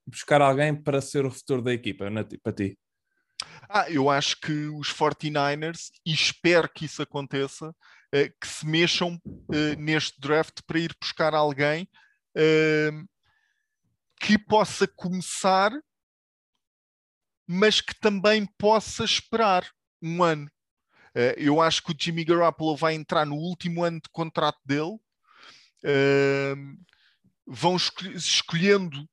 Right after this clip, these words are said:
Speaker 2: um quarterback, vai ficar com o tal contrato amigável, eh, para a equipa, por assim dizer.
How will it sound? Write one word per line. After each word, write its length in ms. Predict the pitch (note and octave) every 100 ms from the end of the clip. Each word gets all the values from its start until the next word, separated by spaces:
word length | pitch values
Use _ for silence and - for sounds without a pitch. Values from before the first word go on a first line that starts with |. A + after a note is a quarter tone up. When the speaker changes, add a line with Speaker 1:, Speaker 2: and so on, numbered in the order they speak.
| _
Speaker 2:
um 220 | F3+ E3 E3
quarterback, 840 | F#3 E3+ - G#3+ E3 F3+ E3 - -
vai 240 | D3 E3 E3
ficar 520 | - E3+ - F#3 F3
com 280 | - D#3+ D#3+
o 40 | D3+
tal 200 | F3 D#3+
contrato 760 | - F3 E3 - F3+ F3 - - -
amigável, 840 | F3 E3 D#3+ E3 E3+ C#3 C#3 C3 - _ _ _ -
eh, 300 | B2+ C3 B2+ -
para 140 | D#3
a 60 | C#3
equipa, 460 | C#3 - F3+ -
por 200 | F#3+ D#3+
assim 280 | D#3 - D#3
dizer. 520 | D3+ D3+ C#3+ F3 G3+